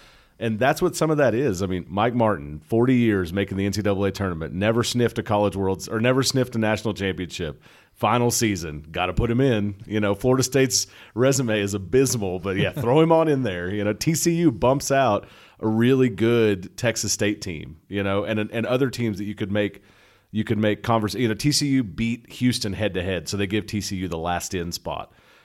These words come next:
Speaker 1: I mean, they're, they're trash. <laughs> They're not good. They haven't been good all season.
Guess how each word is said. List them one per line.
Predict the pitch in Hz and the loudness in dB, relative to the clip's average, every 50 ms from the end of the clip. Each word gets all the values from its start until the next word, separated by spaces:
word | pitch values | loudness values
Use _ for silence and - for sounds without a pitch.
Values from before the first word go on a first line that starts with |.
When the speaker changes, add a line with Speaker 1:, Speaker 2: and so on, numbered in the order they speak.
| _ _ _ _ - | _ _ _ _ -2
Speaker 1:
I | 139 | 0
mean, | 156 170 165 151 | 2 2 2 2
they're, | 170 196 202 165 - - - _ _ _ _ _ - - | 2 0 -2 -2 -6 -14 -20 _ _ _ _ _ -4 -2
they're | 175 196 208 | 0 0 0
trash. | 151 - - - 190 233 262 254 - 87 - - - - - - - - 214 | -2 -4 -4 -4 -2 -2 -2 -2 -4 -2 -2 0 0 0 0 -2 -4 -8 -8
<laughs> | 226 - - | -8 -4 2
They're | 233 233 233 | 2 4 4
not | 170 269 208 190 - - 214 - 143 123 | 2 2 0 0 0 -2 -2 -8 -8 -4
good. | 147 180 214 - - 117 101 - - 92 98 | -2 -2 -2 0 0 0 0 0 -2 -4 0
They | 147 165 160 | 0 0 2
haven't | 185 202 214 226 214 170 156 | 2 0 2 2 0 0 2
been | 180 196 196 | 2 2 2
good | 185 202 214 208 | 2 0 2 2
all | 196 190 | 2 2
season. | 190 190 - 196 214 220 196 131 95 85 | 0 -2 -2 -4 -4 -4 -4 -4 -4 -4